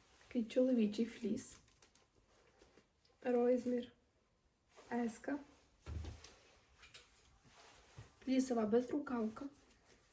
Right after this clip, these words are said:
Розмір емка. Чоловічий плотний фліс на замочку. Розмір емка. Така фліска жіноча.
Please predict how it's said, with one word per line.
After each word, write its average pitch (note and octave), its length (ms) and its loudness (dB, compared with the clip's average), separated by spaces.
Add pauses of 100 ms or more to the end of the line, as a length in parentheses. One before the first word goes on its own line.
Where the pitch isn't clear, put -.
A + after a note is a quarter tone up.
(720)
Розмір A3+ 480 4
емка. A3 420 2 (1800)
Чоловічий B3+ 600 4
плотний B3 480 2
фліс A3+ 520 -2 (160)
на B3 140 -4
замочку. A3+ 640 2
Розмір A#3 400 2
емка. A3+ 420 0 (3250)
Така B3+ 320 0
фліска A#3 680 -2
жіноча. A#3 680 2